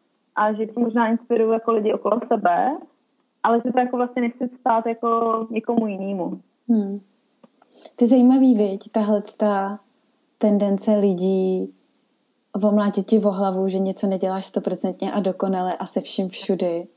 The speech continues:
Speaker 2: Že všichni potřebují být, eh, vždycky papeštější než papež. <laughs>
Speaker 1: Jo.
Speaker 2: Jo. To já mám pocit, že, že vlastně svým způsobem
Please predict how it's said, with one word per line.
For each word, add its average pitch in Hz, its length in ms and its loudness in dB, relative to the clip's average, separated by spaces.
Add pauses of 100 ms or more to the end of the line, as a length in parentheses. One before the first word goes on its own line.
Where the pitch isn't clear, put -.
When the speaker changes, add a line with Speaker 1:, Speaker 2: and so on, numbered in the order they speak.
(720)
Speaker 2:
Že 196 200 0
všichni 202 440 0
potřebují 196 560 -2
být, 202 220 0 (200)
eh, 190 580 -4
vždycky 190 400 -2
papeštější 196 720 0
než 196 180 -2
papež. 165 680 -6
<laughs> - 880 0 (2000)
Speaker 1:
Jo. 220 140 6 (840)
Speaker 2:
Jo. 185 260 -2 (260)
To 240 60 8
já 247 80 8
mám 254 140 8
pocit, 247 240 4
že, 240 100 6 (340)
že 226 140 6
vlastně 214 340 4
svým 220 180 4
způsobem 208 880 2